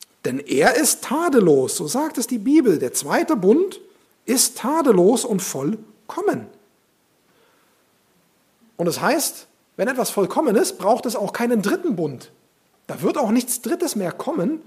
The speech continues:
eine neue Idee, was man bräuchte, um errettet zu werden, sondern das ist es. Jesus ist es. Vollkommen und dauerhaft.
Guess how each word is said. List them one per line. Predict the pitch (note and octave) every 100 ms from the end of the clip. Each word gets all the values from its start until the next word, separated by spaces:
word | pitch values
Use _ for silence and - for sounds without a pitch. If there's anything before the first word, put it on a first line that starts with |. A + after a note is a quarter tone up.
| _ _ _ _
eine | C#3 C#3 C#3+
neue | D#3 A#3+ C#4 C4
Idee, | A#3+ F#3 G3 B3+ B3
was | F#3 F#3+
man | F3+ - D#3+ D#3+
bräuchte, | - E3 A#3+ - A#3
um | G#3
errettet | G#3+ F#3 G3+ G#3+
zu | - A3
werden, | G3 G3
sondern | G#3 A3+
das | C4 B3+
ist | D#4 -
es. | F3 - - _ _ _ _ _ _ _ _ _ _ _ _ _ _
Jesus | C#3 G#3+ F#4+ D4
ist | D4+ F#4+ D#3
es. | B2+ - - _ _ _ _ _ _ _ _ _ _ _ _ _ _ _ _
Vollkommen | - - B3 D#4 - D4 C#4 C4
und | G3+
dauerhaft. | G#3+ C4+ A#3 C4 - -